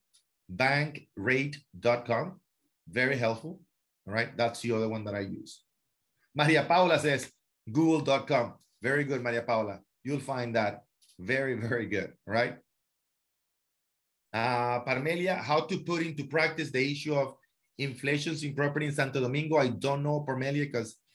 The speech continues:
I do not work that market, right? So it will be impossible for me to, uh, to make an argument. Again, one more time, it's specialized knowledge, right? Uh, you know, we, we, the, the most important thing is to know, uh,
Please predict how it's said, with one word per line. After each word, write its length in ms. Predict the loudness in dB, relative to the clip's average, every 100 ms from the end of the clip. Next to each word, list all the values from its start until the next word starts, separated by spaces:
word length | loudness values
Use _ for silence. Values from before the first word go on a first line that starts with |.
| _ _ -4
I 100 | -4
do 200 | -2 -4
not 260 | -2 -2
work 300 | -2 -2 0
that 160 | -2 -2
market, 460 | 0 -2 -2 -8 -12 _ _
right? 200 | -2 -2
So 120 | 0
it 80 | 0
will 120 | 0
be 140 | -2 -2
impossible 500 | -2 -2 0 -2 -4
for 140 | -4
me 140 | -4 -4
to, 300 | -2 -2 -4
uh, 40 | -8 _ _ _
to 60 | -4
make 200 | -2 0
an 100 | 0
argument. 500 | 0 2 2 0 -2 _ -10
Again, 320 | -2 -2 0
one 160 | -2 -2
more 160 | -2
time, 200 | 0 0
it's 120 | -2
specialized 600 | -6 0 0 0 -4 -4 -4
knowledge, 320 | -4 -4 -4
right? 220 | -2 -4 -8 _ _ _
Uh, 480 | -4 0 0 -2 -6 -12 _ _ -6
you 80 | -2
know, 80 |
we, 160 | 0 0
we, 240 | -2 -4
the, 180 | -2 -2
the 140 | -2 -2
most 300 | -2 -4 -8 -14 _ _
important 560 | -8 -2 0 0 -2 -4
thing 140 | -2
is 140 | -4 -4
to 80 | -2
know, 380 | 0 0 -2 -10 _ _ _
uh, 400 | -6 -4 -4 -6